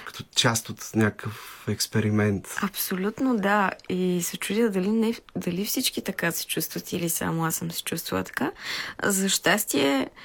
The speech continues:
Speaker 2: а, вече не се чувствам много често така. <laughs> Но пък, а, много пъти съм се чудила, нали, съм си питала,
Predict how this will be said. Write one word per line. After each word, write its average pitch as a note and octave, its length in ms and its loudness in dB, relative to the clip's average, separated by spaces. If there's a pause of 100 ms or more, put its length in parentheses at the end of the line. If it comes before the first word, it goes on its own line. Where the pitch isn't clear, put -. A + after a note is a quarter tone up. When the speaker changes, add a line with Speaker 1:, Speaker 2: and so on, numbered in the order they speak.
(320)
Speaker 2:
а, G3+ 100 2
вече G3+ 640 2
не A3 160 4
се G#3+ 200 0
чувствам - 320 -2
много E3 240 2
често - 340 -4
така. - 460 -2 (840)
<laughs> - 800 -6
Но G3+ 300 4
пък, F#3+ 340 -2
а, F#3+ 100 2
много F#3+ 540 0 (220)
пъти F#3 200 -2
съм F3+ 240 0
се - 180 -2
чудила, E3 580 2
нали, - 420 0
съм - 240 -2
си - 360 -2 (720)
питала, E3 580 2